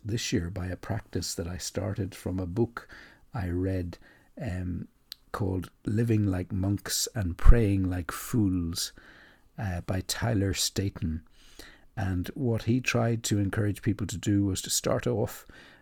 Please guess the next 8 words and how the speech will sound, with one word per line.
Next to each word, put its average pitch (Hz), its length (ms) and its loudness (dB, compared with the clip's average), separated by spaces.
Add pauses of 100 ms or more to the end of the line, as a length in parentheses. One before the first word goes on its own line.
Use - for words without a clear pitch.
(100)
by 98 180 0
spending 98 640 0
a 95 60 0
minute 110 500 2 (160)
a 117 100 -2
day 92 580 -2 (440)
in 92 160 -4
quietness. 92 840 -4